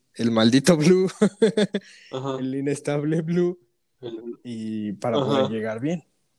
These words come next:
Speaker 1: Y, pues, sí, ya
Speaker 2: Ajá.
Speaker 1: le dije, "No, pues sí, sí está bien". O sea, la paga era buena, güey. O sea, yo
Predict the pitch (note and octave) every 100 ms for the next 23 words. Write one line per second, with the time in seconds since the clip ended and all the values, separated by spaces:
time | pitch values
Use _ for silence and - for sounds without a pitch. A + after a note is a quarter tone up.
0 | _ _ _ _ _ A#2 A#2 A2+ A#2 -
1 | E3+ E3 C3+ A#2+ A2+ - D3+ E3+ C#3 -
2 | D3+ - - - C#3+ C#3+ A2 C3 C#3 C3
3 | D3+ D#3 D3 C#3+ B2+ B2 A2+ F#2 - -
4 | - B2 C3 C3+ B2+